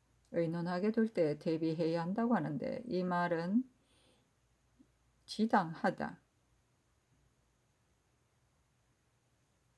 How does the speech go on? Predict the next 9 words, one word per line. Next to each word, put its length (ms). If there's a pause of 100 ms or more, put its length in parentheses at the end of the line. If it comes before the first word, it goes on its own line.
(1160)
또 180
여사의 400
공처는 640
도리어 400
유생들이 760
모여들어 640
서로 580
하려고 540
다투게 840